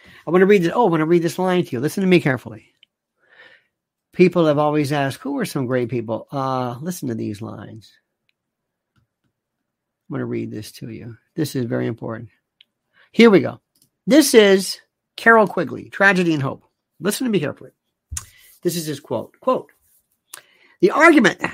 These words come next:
that the two parties should represent opposed ideals and policies is a foolish idea.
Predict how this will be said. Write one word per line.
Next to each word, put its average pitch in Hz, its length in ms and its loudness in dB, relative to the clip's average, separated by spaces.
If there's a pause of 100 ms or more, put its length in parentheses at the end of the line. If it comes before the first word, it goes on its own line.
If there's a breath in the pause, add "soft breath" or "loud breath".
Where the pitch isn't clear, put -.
(320 loud breath)
that 170 260 2
the 165 200 4
two 294 240 4
parties 165 560 -4
should 135 500 -6
represent 160 540 0 (440)
opposed 180 640 0
ideals 135 680 -4
and 113 180 -14
policies 110 560 -16
is 214 120 0
a 226 60 -2
foolish 247 320 -2
idea. - 280 -14